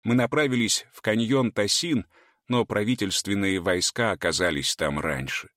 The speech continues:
Мы рассеялись по предгорью вулкана, поднялись на самые высокие горы, место, называемое Дорогой Бога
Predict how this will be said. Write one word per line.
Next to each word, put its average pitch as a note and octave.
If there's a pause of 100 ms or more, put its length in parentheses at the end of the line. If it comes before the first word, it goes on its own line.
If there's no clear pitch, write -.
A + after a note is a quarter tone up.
(500)
Мы G#2+
рассеялись G#2+
по F#2
предгорью G2+
вулкана, F2 (220)
поднялись C3
на A2+
самые B2+
высокие A2+
горы, G#2+ (260)
место, A2
называемое G#2
Дорогой G2+
Бога G#2